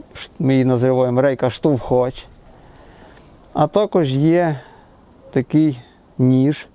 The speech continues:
Сюди ми кладемо між ними вже нашу колодочку дерев'яну. І за допомогою цієї рукояточки ми її нажимаємо. Зараз вона вже,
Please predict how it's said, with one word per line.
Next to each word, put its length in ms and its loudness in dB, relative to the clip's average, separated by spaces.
Сюди 380 0
ми 260 0
кладемо 480 0
між 180 2
ними 440 0
вже 200 0
нашу 240 -2
колодочку 720 -2
дерев'яну. 880 -2
І 140 2
за 160 2
допомогою 580 0
цієї 240 0
рукояточки 840 -2
ми 180 -2
її 140 0
нажимаємо. 600 0
Зараз 240 -4
вона 180 -2
вже, 260 -2